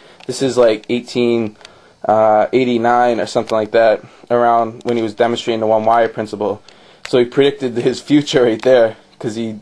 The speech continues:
ended up doing that and sent energy through the Earth. And so the other thing, he said, changing Earth's electrostatic effect and capacitance should disturb surrounding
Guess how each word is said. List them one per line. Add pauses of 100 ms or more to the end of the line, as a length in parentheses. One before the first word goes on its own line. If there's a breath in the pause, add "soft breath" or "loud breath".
(140)
ended
up
doing
that
and
sent
energy
through
the
Earth. (880 loud breath)
And
so
the
other
thing,
he
said,
changing
Earth's
electrostatic
effect (220)
and
capacitance
should
disturb
surrounding